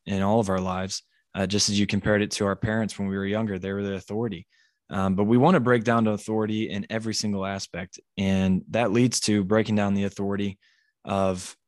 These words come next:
you know, our, our spiritual lives. Uh, God is always gonna be the head of that. Um, but the men of God and, and the preachers that people put in your life,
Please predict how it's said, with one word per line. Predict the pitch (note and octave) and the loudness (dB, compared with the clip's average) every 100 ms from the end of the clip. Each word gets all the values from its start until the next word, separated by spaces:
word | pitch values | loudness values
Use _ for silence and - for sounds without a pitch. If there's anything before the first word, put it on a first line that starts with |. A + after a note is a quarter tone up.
| _ | _
you | G#2 | -8
know, | G2 | -4
our, | F#2 G2+ | -2 -2
our | - G2 | -2 -4
spiritual | - - B2 A2+ F#2+ | -4 2 2 2 -2
lives. | F#2 A2+ F2 - - _ _ _ _ | -2 -2 -4 -10 -16 _ _ _ _
Uh, | - F#2 | -4 -2
God | G2+ C#3+ C3+ | 2 4 4
is | G#2+ | 6
always | A#2+ A2 | 6 6
gonna | A2 | 4
be | G2+ | 2
the | F#2 | 0
head | G2 A2+ | 0 0
of | G2+ | 0
that. | F2+ F2 - _ _ _ _ - | -4 -6 -10 _ _ _ _ -4
Um, | F#2+ F#2 | 0 0
but | F#2+ | 2
the | A2 | 4
men | A#2 D3 | 4 4
of | C#3+ | 4
God | A2+ G#2+ G#2 | 2 2 2
and, | G2+ F#2+ - | 0 -2 -4
and | G2 | -6
the | |
preachers | F#2+ D3 E3+ G#2+ F#2 | -4 -4 -2 -2 -2
that | F#2+ - | -4 -4
people | A#2 A2+ | -4 -2
put | A#2 G2+ | -2 -4
in | |
your | F#2+ | -2
life, | F#2 G#2+ G#2+ F2+ | -2 -2 -2 -6